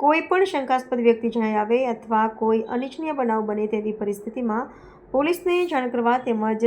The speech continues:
સી સી ટી વી ચાલુ રાખવા અને પોલીસને સહયોગ આપવા જેવી બાબતો પર ચર્ચામાં ખાસ ભાર મૂકવામાં આવ્યો હતો. અંતમાં સાણંદ જી આઈ ડી સી પોલીસ ઇન્સ્પેક્ટર જે આર ઝાલા સર દ્વારા ઉપસ્થિત તમામ લોકોને ત્યાં દિલથી આભાર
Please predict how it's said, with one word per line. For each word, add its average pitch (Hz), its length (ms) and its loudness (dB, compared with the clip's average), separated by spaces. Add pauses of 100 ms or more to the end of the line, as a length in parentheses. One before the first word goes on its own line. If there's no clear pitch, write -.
(120)
સી 247 160 -8
સી 294 160 -8
ટી 294 140 -4
વી 285 120 -6
ચાલુ 240 220 4
રાખવા 220 300 0
અને 214 160 -4
પોલીસને 220 400 -4
સહયોગ 269 360 0
આપવા 240 300 0
જેવી 220 260 2
બાબતો 202 380 -4
પર 220 180 0 (760)
ચર્ચામાં 339 600 4
ખાસ 247 260 2
ભાર 214 100 4 (100)
મૂકવામાં 202 340 -2
આવ્યો 202 160 0
હતો. 220 100 -4 (1700)
અંતમાં 339 580 4
સાણંદ 285 400 2
જી 254 80 4
આઈ 247 100 4
ડી 247 140 -4
સી 240 140 -4
પોલીસ 233 260 2
ઇન્સ્પેક્ટર 226 480 4
જે 214 140 2
આર 214 120 -2
ઝાલા 208 300 0
સર 208 260 -2
દ્વારા 202 300 2 (220)
ઉપસ્થિત 294 580 -2
તમામ 233 320 0
લોકોને 214 340 -2
ત્યાં 214 300 -2
દિલથી 233 380 0
આભાર 220 200 2